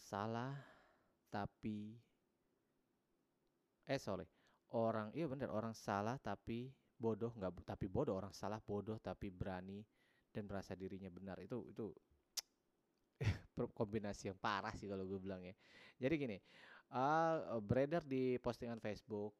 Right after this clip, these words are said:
eh, seorang pengendara motor gitu, dia ngomelin, mungkin, mungkin yang dulu-dulu ya, dulu, yang dulu tuh mengenai, eh, orang bikin video, terus dia lewat trotoar, eh, pengendara motor lewat trotoar, terus dimarahin gitu.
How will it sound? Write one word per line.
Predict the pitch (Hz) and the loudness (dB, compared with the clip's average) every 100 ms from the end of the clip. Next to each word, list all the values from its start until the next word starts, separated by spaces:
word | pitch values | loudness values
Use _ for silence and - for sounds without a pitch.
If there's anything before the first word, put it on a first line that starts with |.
| - | -12
eh, | - 98 95 90 87 87 - | -4 -2 0 0 0 -2 -6
seorang | - - 90 101 98 95 95 | -8 -2 0 2 0 -2 -6
pengendara | - 101 95 95 95 | -8 -4 -2 0 -2
motor | 95 90 - 110 110 107 | -4 -4 4 4 4 0
gitu, | 95 92 101 _ _ - - | 0 -4 -8 _ _ -20 -8
dia | 113 110 | -2 0
ngomelin, | 104 95 95 95 98 110 143 151 _ _ _ _ _ _ _ - - | 0 -4 -2 -2 0 0 -2 -10 _ _ _ _ _ _ _ -14 -6
mungkin, | 117 151 151 | -2 0 -2
mungkin | 117 120 139 | -6 -4 -2
yang | 123 | 0
dulu-dulu | 107 104 101 110 | 2 2 2 2
ya, | 87 87 | 2 -2
dulu, | 85 92 | -6 -6
yang | 95 98 | -4 -2
dulu | 98 107 | -2 0
tuh | 117 120 - - - _ 113 | -2 -6 -10 -20 -20 _ -8
mengenai, | 107 98 101 110 113 107 107 | -4 -4 -2 -2 -2 -2 -2
eh, | 87 95 92 92 92 92 90 92 90 - - | -2 -2 0 0 -2 -2 -4 -4 -6 -10 -8
orang | 104 98 | -6 -6
bikin | - | -8
video, | 95 95 92 92 98 113 131 _ _ _ - | -8 -6 -2 -2 0 -2 -6 _ _ _ -12
terus | - 101 | -8 -8
dia | - 98 95 92 90 90 | -6 -2 0 0 -2 -4
lewat | 95 92 90 - _ | -4 -4 -4 -6 _
trotoar, | - 107 101 98 92 95 110 123 _ _ - | -6 -4 -2 -2 0 -2 -4 -10 _ _ -4
eh, | 104 92 90 | 0 0 0
pengendara | - 104 95 95 | -2 -4 -2 -4
motor | 90 - 104 | -4 -2 -2
lewat | 92 | -2
trotoar, | - 92 101 - | -4 -6 -4 -4
terus | 123 - | -6 0
dimarahin | 110 104 104 113 104 | 2 4 6 4 0
gitu. | 90 | -10